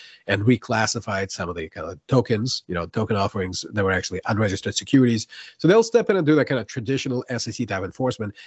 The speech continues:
and they will pull kind of the, pull the rug from under these folks, if they, even if they have that golden parachute that we talk about.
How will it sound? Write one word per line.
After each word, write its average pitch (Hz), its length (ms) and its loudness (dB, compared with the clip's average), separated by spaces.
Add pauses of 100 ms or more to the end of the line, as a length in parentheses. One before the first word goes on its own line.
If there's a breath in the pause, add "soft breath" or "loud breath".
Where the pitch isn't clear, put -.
(140 loud breath)
and 143 120 4
they 143 120 6
will 143 180 6
pull 127 600 0
kind 110 120 -6
of 101 80 -4
the, 107 60 -6
pull - 180 -2
the 117 100 -2
rug 113 200 -4
from 107 100 -8
under 98 160 -6
these 95 120 -12
folks, 92 380 -10
if - 120 -12
they, 117 80 -8
even 127 180 0
if 101 80 -6
they 98 140 -4
have 95 180 -4
that 87 220 -10
golden 90 260 -6
parachute 90 380 -10
that 95 80 -16
we 80 80 -20
talk - 200 -12
about. - 260 -18